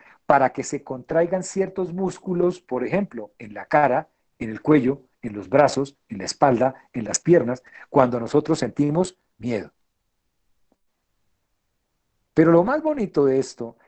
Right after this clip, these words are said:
es que cuando uno siente miedo, entonces imagínense ustedes que ya tenemos como una,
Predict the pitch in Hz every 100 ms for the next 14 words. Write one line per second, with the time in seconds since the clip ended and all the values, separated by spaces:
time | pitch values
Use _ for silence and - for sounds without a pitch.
0 | - 160 233 196 170 143 180 220 - 254
1 | - 202 208 185 139 180 _ _ _ 135
2 | 120 180 226 226 - 147 147 196 175 185
3 | 190 160 160 165 185 190 196 170 139 143
4 | 165 185 196 -